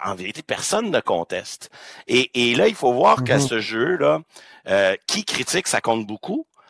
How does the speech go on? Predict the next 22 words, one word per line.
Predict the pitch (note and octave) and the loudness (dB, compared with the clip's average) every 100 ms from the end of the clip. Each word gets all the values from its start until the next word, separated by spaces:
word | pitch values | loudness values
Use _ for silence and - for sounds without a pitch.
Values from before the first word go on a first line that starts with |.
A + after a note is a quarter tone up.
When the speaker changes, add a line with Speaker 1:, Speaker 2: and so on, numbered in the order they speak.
| _ - | _ -12
Speaker 1:
Et | F2 | -8
je | - | 2
pense | D3+ E3+ | 4 4
que | - G#2+ F#2+ | 2 0 0
si | - - D3+ | -2 -4 2
la | A#2+ | 2
communauté | - C#3 C3+ B2+ D#3+ | 2 0 0 0 0
juridique | D3+ A#2+ A2 A2 C#3+ G#2+ | -2 -2 -4 -4 -6 -6
était | G#2 - | -6 -2
un | D3+ F#3 | 0 0
peu | F3 D#3 | 0 -2
plus | - D3+ D#3+ | -2 -6 -6
critique, | - C3 - D#3 - | -6 -4 -2 -2 -4
ce | G#2 | -4
serait | - E2 | -4 -4
bien. | F2 C3+ F4 - _ _ _ _ | -2 -4 -4 -10 _ _ _ _
C'est | - - F#2 | -8 -6 -4
vrai | F#2+ A3 | 0 0
qu'en | A3+ C#3+ | 2 0
contrepartie, | - A2 - G2+ F#2 - - F#3+ | 0 -2 -2 -2 -2 -2 -6 -2
les | G2+ F2+ | -2 -2
élus, | F2 F#2 F#3+ E4 | -4 -2 -2 -4